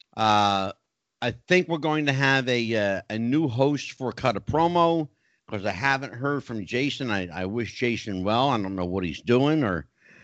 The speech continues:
uh, whether he's coming back or not. So, um,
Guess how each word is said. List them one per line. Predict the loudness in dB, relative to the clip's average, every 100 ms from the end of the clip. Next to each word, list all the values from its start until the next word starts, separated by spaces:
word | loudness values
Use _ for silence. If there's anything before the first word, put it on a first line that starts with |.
| -20 _ 0
uh, | 4 6 6
whether | 6 4 4
he's | 2 0
coming | 2 4 4 4
back | 4 4 2
or | -2
not. | 2 2 0
So, | -4 -2 0 0
um, | -2 -2 -6